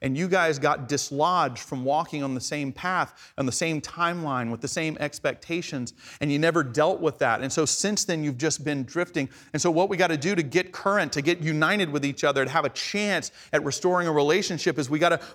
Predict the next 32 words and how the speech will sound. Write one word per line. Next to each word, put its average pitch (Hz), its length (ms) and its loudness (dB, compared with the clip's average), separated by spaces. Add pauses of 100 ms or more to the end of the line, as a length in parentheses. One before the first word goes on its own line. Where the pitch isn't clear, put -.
move 175 500 4
back 196 540 2
towards 190 400 4
those 175 200 4
places 180 360 -2
of 165 100 0
pain. 202 300 0
We 170 40 2
gotta 170 200 4
name 202 480 2
what 170 160 2
those 175 160 2
places 180 420 -2
of 156 100 -4
pain 185 300 -4
are. 190 200 4
We 160 100 2
gotta 175 160 4 (180)
hear 240 420 4
one 214 180 4
another 180 360 4
as 151 140 0
we 165 100 -2
talk - 340 0
about 170 160 4
it. 151 60 2
We 175 80 0
need 208 140 2
to 202 80 4
have 202 160 2
the 185 80 6
opportunity 202 640 2